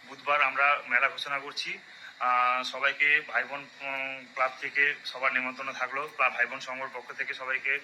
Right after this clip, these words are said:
আহ, উম, আমন্ত্রণ থাকলো। আর যারা দূর থেকে আসবে আর কনফিউশন হওয়ার দরকার নেই, সবাই চলে আসবে আগামী বুধবারে।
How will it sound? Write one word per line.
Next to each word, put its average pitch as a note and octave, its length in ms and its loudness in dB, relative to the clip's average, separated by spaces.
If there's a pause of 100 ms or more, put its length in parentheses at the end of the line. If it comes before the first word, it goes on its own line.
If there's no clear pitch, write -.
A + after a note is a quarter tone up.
(280)
আহ, B2 300 2
উম, B2 440 -6
আমন্ত্রণ C3 320 -2
থাকলো। C3+ 360 -4 (460)
আর A#2 520 2
যারা B2 180 4
দূর B2+ 180 -12 (100)
থেকে D3 360 4
আসবে C#3+ 440 2
আর C3+ 160 6 (140)
কনফিউশন C3 360 -8
হওয়ার C3+ 180 -4
দরকার B2+ 300 -2
নেই, D3+ 260 -4 (360)
সবাই B2+ 240 0
চলে C3 300 0
আসবে D#3 380 0 (360)
আগামী B2+ 280 2
বুধবারে। C#3+ 440 0